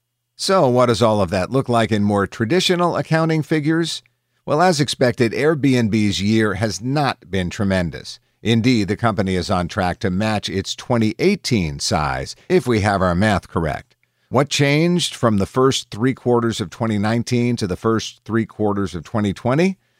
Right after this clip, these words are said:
Well, the biggest thing, apart from expected lower revenue costs, less revenue costs less,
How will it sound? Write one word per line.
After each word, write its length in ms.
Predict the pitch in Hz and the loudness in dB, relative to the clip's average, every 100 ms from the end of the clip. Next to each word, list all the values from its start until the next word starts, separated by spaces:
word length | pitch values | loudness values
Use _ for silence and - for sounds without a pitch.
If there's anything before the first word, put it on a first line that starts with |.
| _ - | _ -14
Well, 80 | |
the 80 | 104 | -8
biggest 400 | 123 208 143 - | -2 2 0 0
thing, 320 | 107 92 107 - - | -2 0 -2 -6 -12
apart 360 | - 110 92 | -2 0 0
from 160 | - 90 | 0 -2
expected 600 | 87 - 113 95 98 80 | -2 -2 -2 -2 -2 -2
lower 360 | 98 113 95 82 | 0 2 2 2
revenue 480 | 113 120 101 80 | 0 0 0 -2
costs, 760 | 67 92 76 82 - - - - - | -2 -2 0 0 -4 -8 -12 -14 -6
less 280 | 113 104 - | 0 0 0
revenue 440 | 147 123 95 101 | 0 2 0 -2
costs 640 | 104 170 165 101 - - 80 | -2 0 0 0 -4 -10 -6
less, 400 | 80 78 - | -4 -4 -6